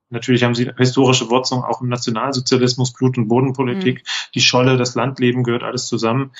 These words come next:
Speaker 2: Ja, ja,
Speaker 1: Ähm,
Speaker 2: ex-,
Speaker 1: die
Speaker 2: extreme Auswürfe hier auch in Brandenburg haben wir da.
Speaker 1: Ja, die N P D hat das dann weitergeführt,
Speaker 2: Mhm.
Speaker 1: genau, auch mit Anti-, in-, also versucht, sich in der Anti-Atomkraftbewegung zu,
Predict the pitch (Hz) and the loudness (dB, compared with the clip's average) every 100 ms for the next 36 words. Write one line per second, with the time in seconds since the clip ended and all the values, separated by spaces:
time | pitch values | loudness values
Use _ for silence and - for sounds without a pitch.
0 | - 170 175 180 120 123 123 123 127 131 | -12 -4 -2 0 2 2 2 2 0 -2
1 | - - 214 240 233 220 - 185 208 - | -4 0 2 2 2 0 0 -2 -2 -2
2 | 202 208 - 190 202 165 185 180 180 185 | -2 -2 -2 -4 -2 -4 -6 -8 -6 -6
3 | 165 156 - 160 156 151 156 160 _ _ | -6 -10 -12 -8 -8 -8 -10 -12 _ _
4 | _ _ _ _ _ _ _ _ - - | _ _ _ _ _ _ _ _ -14 -14
5 | - _ - 147 120 113 135 127 127 143 | -14 _ 0 2 2 0 0 4 4 2
6 | 135 135 127 127 139 131 - 139 202 - | -2 -2 0 0 -2 -4 -2 -2 -2 -10
7 | 120 120 117 131 127 120 131 123 127 127 | -8 -8 -6 -4 -2 -2 -2 -4 -4 -4
8 | 120 123 127 131 127 127 131 123 120 120 | -4 0 2 2 2 0 0 0 0 0
9 | 120 120 127 143 139 - 123 127 127 127 | 0 2 0 0 -4 -4 2 2 2 0
10 | - 127 131 | 0 2 2